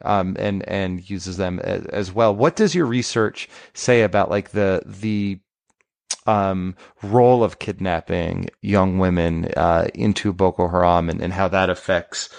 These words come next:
um, you know, the, the, the ability of Boko Haram to, to recruit people based on perhaps, like, you know,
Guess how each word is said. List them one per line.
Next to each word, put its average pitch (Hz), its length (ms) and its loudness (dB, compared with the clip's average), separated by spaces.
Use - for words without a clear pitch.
um, 92 440 0
you 127 60 0
know, 101 40 0
the, 107 240 2
the, 107 180 0
the 104 140 0
ability 110 360 4
of 98 120 2
Boko 101 260 -2
Haram 92 280 0
to, 90 420 -4
to - 220 -8
recruit - 420 -6
people 90 300 -6
based 92 340 -2
on 80 160 -4
perhaps, - 320 -4
like, 92 80 -8
you 110 60 -2
know, 87 180 -4